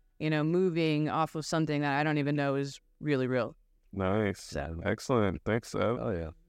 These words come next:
Speaker 2: My last thought would be to explore with intention. And I think that there's a lot of messages that we get throughout life, and it's advice and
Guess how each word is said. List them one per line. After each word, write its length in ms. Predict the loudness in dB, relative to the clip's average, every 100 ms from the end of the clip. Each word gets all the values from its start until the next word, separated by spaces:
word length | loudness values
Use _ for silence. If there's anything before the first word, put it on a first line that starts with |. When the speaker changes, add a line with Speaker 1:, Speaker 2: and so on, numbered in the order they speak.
| -20 -4
Speaker 2:
My 440 | 2 4 4 2 -4 _
last 440 | 2 4 2 -2 2
thought 320 | 4 4 2
would 280 | 0 0 0
be 340 | 2 4 2 0 -6
to 480 | 0 2 2 0 -2 _
explore 540 | -6 -6 -2 2 4 6
with 180 | 4 2
intention. 800 | 0 0 -2 0 -2 -2 -4 -8 _ _
And 460 | -4 -2 0 0 -4 -4
I 120 | -4
think 240 | -2 -2 0
that 260 | 0 0 -2
there's 440 | -2 0 0 -2 -8 -2
a 60 |
lot 240 | 2 4 4
of 260 | 2 0 -4 _ -20 _ -20 _ -2
messages 960 | 0 0 -4 0 4 4 2 -2 -14 -20 _ -2
that 320 | 0 2 0
we 140 | -2
get 380 | 0 2 2 2 -4 -20 -20 -20 -20 -20 -2
throughout 340 | 2 4 4
life, 420 | 4 4 4 0 -6 -20 -20 -20 -20 -10 0
and 500 | 2 4 4 2 -2 -14 -20 _ -20 -20 _ _ -20 -20 -20 -20 -20 -2
it's 400 | 0 0 -4 -6
advice 760 | 0 0 2 4 6 4 0 -2
and 420 | 0 0 0 -4